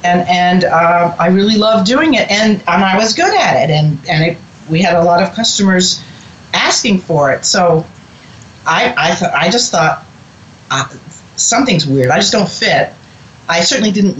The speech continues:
look like the other women who worked there. Um, and,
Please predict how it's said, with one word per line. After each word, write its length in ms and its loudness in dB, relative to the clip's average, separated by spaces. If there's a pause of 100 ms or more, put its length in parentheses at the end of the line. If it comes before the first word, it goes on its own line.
look 240 -2
like 320 0 (440)
the 160 0
other 460 0
women 360 2
who 160 4
worked 380 -2
there. 440 0 (440)
Um, 560 0 (220)
and, 580 0